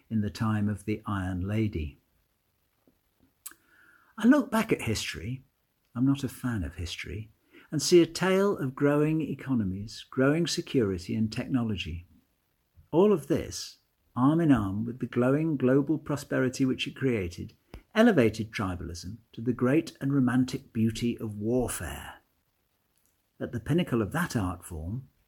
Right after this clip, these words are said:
and let's hope the twentieth century was the pinnacle of it, any one of us may have been goaded by a white feather or invited under the beauty of a flag flying at sunset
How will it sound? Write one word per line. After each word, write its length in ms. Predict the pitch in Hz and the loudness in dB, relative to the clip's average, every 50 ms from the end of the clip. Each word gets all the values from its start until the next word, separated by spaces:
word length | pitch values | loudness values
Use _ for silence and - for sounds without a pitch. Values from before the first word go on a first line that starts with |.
| _ _ _ _ _ _ _ _ _ | _ _ _ _ _ _ _ _ _
and 100 | 107 107 | -4 -2
let's 220 | 113 123 - - - | -2 -2 -2 -4 -4
hope 260 | 127 127 123 - - | -2 -2 -2 -2 -4
the 80 | - | -8
twentieth 400 | - - 131 123 113 - 117 101 | -2 2 2 2 2 2 0 -2
century 380 | - - 117 110 98 - - 107 | -2 -2 -2 -2 -2 -2 -2 -2
was 320 | 104 110 127 139 135 - | 0 2 2 2 2 0
the 80 | - 98 | -4 -6
pinnacle 420 | - - 107 101 104 - - 98 | -4 -4 -4 -4 -4 -4 -6 -4
of 140 | 98 87 92 | -4 -4 -4
it, 160 | 110 123 - - - _ _ _ _ - _ _ - - - - _ _ _ _ _ _ _ _ - | -6 -6 -8 -12 -18 _ _ _ _ -20 _ _ -20 -20 -20 -20 _ _ _ _ _ _ _ _ -2
any 200 | 143 170 185 180 | 2 4 4 6
one 220 | 165 170 165 143 | 6 6 6 6
of 80 | 101 78 | 4 4
us 280 | 76 87 - - - - _ _ _ _ _ - | 0 -6 -8 -8 -12 -14 _ _ _ _ _ -6
may 140 | 104 101 | -4 -4
have 120 | 104 101 - | -4 -2 0
been 180 | 117 117 117 | 2 2 2
goaded 520 | 120 110 120 113 120 120 120 131 135 131 - | 2 2 2 4 4 4 4 2 2 0 0
by 160 | 113 107 101 | -4 -4 -4
a 100 | 98 98 | -4 -4
white 320 | 92 92 104 120 160 - | -4 -2 -2 -2 -4 -4
feather 440 | - - - 107 95 - 95 110 110 - _ _ _ _ _ _ | -8 -8 -6 -6 -4 -4 -6 -8 -10 -14 _ _ _ _ _ _
or 140 | - 113 123 | -6 -2 0
invited 680 | 123 127 120 123 131 139 147 139 - 165 160 147 151 | 2 2 2 2 0 0 0 -2 -2 -4 -4 -2 0
under 200 | 127 131 123 123 | 0 0 0 0
the 100 | - 123 | -4 -6
beauty 520 | 117 - 135 151 156 143 - - 151 147 | -4 0 2 2 2 2 0 -4 -4 -4
of 120 | 139 135 131 | -4 -4 -6
a 80 | 123 | -8
flag 560 | - - - - 127 127 139 151 151 139 135 127 | -8 -10 -8 -6 -6 -4 -4 -4 -4 -6 -6 -8
flying 500 | - - - 127 131 139 143 143 147 151 | -8 -4 0 2 4 6 6 4 4 2
at 100 | - - | 0 -4
sunset 720 | - - - 110 101 90 87 - 95 87 87 87 - | -6 -4 -4 -4 -4 -4 -6 -6 -8 -8 -8 -10 -12